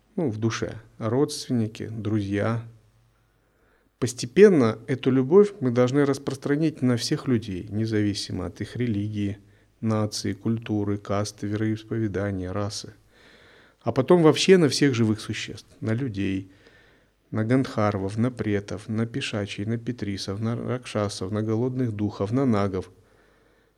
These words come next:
Ну, если любить божественных существ приятно, то есть они такие утончённые, возвышенные,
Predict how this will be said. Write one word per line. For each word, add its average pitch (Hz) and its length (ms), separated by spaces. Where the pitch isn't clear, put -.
Ну, 139 380
если 147 380
любить 156 320
божественных 160 580
существ 147 500
приятно, 139 640
то 104 80
есть 101 160
они 143 160
такие 139 280
утончённые, 113 800
возвышенные, 107 920